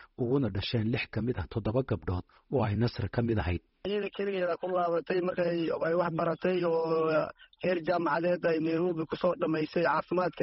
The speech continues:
Speaker 2: ay Nairobi ku soo baratay, oo maaragtay wax badan aan la marnay,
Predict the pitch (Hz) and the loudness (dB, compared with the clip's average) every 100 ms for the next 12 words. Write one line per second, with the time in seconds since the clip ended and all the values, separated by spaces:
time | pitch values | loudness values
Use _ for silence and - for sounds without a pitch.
0 | 160 156 165 185 165 - 185 170 165 160 | -2 0 0 0 -2 -2 0 2 2 -2
1 | - 196 - _ - - _ _ _ - | -2 -4 -4 _ -20 -20 _ _ _ -2
2 | 160 165 165 165 170 175 165 151 160 185 | 0 2 2 2 2 2 2 0 2 2
3 | 175 180 180 185 170 160 175 | 2 2 2 2 2 0 0